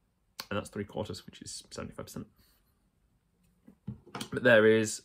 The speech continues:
Lilo and Stitch making a snowman. That will do it for this video, guys. Uh, I hope you all have a really good Christmas. Uh, I know this is very early, and I will probably be saying that again several times over the next couple of videos. Uh, but stick around, 'cause there'll be another pin opening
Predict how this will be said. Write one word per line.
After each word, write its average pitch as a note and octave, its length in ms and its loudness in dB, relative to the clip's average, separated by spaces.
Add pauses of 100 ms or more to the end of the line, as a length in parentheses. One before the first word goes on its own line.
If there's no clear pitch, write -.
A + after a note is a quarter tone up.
Lilo B2+ 500 6
and G#2+ 420 0
Stitch - 500 -4
making G#2+ 380 -4
a D#3+ 40 -2
snowman. C#4 460 -2 (1800)
That D3+ 320 6
will E3 80 0
do F3 80 2
it C#3+ 60 0
for - 40 -6
this F3 120 -4
video, G#3 200 4
guys. G2 280 4 (800)
Uh, A#2+ 220 4
I - 40 -2
hope B2+ 140 2
you C3 100 4
all A#2+ 80 4
have B2+ 280 4 (300)
a A2+ 80 0
really B2 160 0
good A#2 120 -4
Christmas. - 540 -8 (160)
Uh, G#2+ 60 0
I A2+ 320 4
know G#2 260 0
this - 160 -8
is G#2+ 60 -10
very G#2 160 4
early, A2+ 260 2
and G#2+ 240 -6
I G2+ 80 2
will G2+ 120 2
probably G2+ 240 -2
be - 40 -16
saying G#2 140 -2
that F2+ 100 -6
again F#2+ 320 -2 (100)
several C#3+ 760 2
times F#2 380 -2
over F2 100 2
the F2+ 80 -4
next - 180 -4
couple - 180 -8
of F#2 60 -6
videos. F#2+ 340 0 (1160)
Uh, C3 240 8
but D3+ 160 6
stick - 160 -8
around, E3+ 240 4
'cause C#3 120 -8
there'll C#3+ 140 6
be C#3+ 80 4
another D3 240 4
pin C3 120 -2
opening - 300 -4